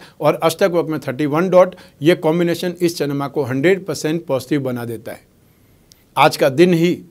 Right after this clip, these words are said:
संघर्ष में से निकलने के लिए, कोई विवाद हो उसको शांत करने के लिए, और या फिर लोगों के साथ में, फ्रेंड सर्कल के साथ में जाकर के कोई न कोई स्ट्रेटजी को प्लान करने के लिए, या जो भी नेगेटिव पर्सन है उनके ऊपर हावी होने के लिए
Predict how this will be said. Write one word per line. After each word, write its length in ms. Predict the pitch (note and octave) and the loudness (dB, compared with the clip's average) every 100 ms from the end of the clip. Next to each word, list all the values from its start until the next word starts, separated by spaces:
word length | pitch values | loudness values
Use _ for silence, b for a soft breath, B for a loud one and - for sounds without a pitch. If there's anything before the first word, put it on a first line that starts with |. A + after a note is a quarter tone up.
| b b b - | b b b -10
संघर्ष 480 | - E3 F3 F#3+ F#3+ | 2 6 6 6 4
में 120 | F3 | 2
से 160 | F3+ | 2
निकलने 400 | D#3 D3 D#3+ F3+ | 2 4 4 4
के 120 | F3 F3 | 4 2
लिए, 260 | F3+ F#3+ b b b | 2 -2 b b b
कोई 140 | E3+ E3+ | 6 8
विवाद 440 | C3 D#3+ F#3+ F#3+ | 8 8 8 8
हो 80 | F3+ | 6
उसको 260 | E3 - D#3+ | 4 0 -4
शांत 340 | - D3 F3 G3 | 0 2 2 4
करने 300 | F3+ F#3 F3 | 4 4 4
के 140 | F#3 | 2
लिए, 300 | F3 G3 G3+ - b b b b b _ _ _ _ _ _ _ - | 4 2 0 -8 b b b b b _ _ _ _ _ _ _ 4
और 140 | F#3+ | 8
या 160 | F#3+ G3+ | 8 8
फिर 160 | B3+ F#3 | 6 6
लोगों 340 | F3 F3 G3 | 8 8 6
के 100 | G3 | 4
साथ 240 | - F3 | 2 2
में, 80 | G3 | 0
फ्रेंड 260 | E3+ F3 F#3+ | 2 2 4
सर्कल 320 | F#3 D#3 F#3+ | 4 2 2
के 100 | F3 | 0
साथ 240 | E3+ E3+ F3 | 0 -2 0
में 140 | F3 | -2
जाकर 360 | C#3 D3+ D#3 G3+ | 4 4 6 4
के 160 | G3+ F3+ B _ _ | 4 2 B _ _
कोई 200 | F3+ G#3+ | 8 8
न 60 | B3+ | 8
कोई 160 | B3+ G#3 | 8 6
स्ट्रेटजी 440 | - F#3 E3+ F3 | 4 2 2 2
को 120 | F3+ | 2
प्लान 340 | E3 D#3+ E3+ A3 | 2 4 4 6
करने 280 | F#3+ F#3+ F3+ | 4 4 2
के 100 | F#3 | 2
लिए, 200 | G3+ A3+ B D3+ | 2 0 B -2
या 200 | D#3+ F3+ | 2 2
जो 300 | B2+ C3 G3 | 2 4 4
भी 180 | F3+ A#3+ | 6 2
नेगेटिव 520 | E3+ E3+ F#3 F#3 F3 | 4 2 4 4 4
पर्सन 380 | F3 D#3+ F3+ F3+ | 2 0 0 -2
है 80 | G3+ B B _ | -4 B B _
उनके 280 | F3 G3+ G#3+ | 0 2 2
ऊपर 220 | F#3 F3 | 2 2
हावी 340 | B2+ B2+ D#3 A3 | 2 2 4 4
होने 260 | E3+ F3 | 4 4
के 120 | F3 | 2
लिए 200 | E3+ G3+ | 4 2